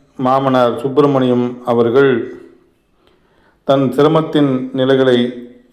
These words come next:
சொல்லிக் கொண்டிருந்தார்கள். அச்சமயம் நாராயணசாமியும் திரு சீனிவாச ராவும் வந்தார்கள்.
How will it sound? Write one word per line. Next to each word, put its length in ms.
சொல்லிக் 360
கொண்டிருந்தார்கள். 960
அச்சமயம் 760
நாராயணசாமியும் 1080
திரு 540
சீனிவாச 960
ராவும் 680
வந்தார்கள். 800